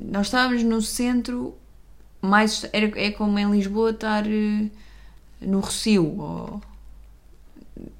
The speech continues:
na, no Terreiro do Paço. É assim, o mais central que consegues estar. E, hum, fomos parar num restaurante em que o menu de almoço com entrada, prato, sobremesa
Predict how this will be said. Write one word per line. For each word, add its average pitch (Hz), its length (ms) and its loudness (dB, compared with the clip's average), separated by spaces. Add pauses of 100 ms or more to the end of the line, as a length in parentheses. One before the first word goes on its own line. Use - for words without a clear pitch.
(280)
na, - 320 -6
no 170 220 0
Terreiro 202 300 0
do 202 80 2
Paço. - 480 -2
É 175 60 -6
assim, 202 260 0
o 190 460 -2
mais 220 280 2
central 226 360 0
que 226 60 -10
consegues 220 380 -2
estar. - 460 -6 (580)
E, 202 460 2
hum, 190 420 -6 (300)
fomos 214 260 0
parar 202 280 -2
num 202 160 0
restaurante 214 480 0
em 220 100 0
que 214 80 -6
o - 20 0
menu 220 280 2
de 208 80 0
almoço 208 520 0
com 175 440 -4 (540)
entrada, 190 840 -2 (680)
prato, 196 720 -4 (680)
sobremesa 175 840 -2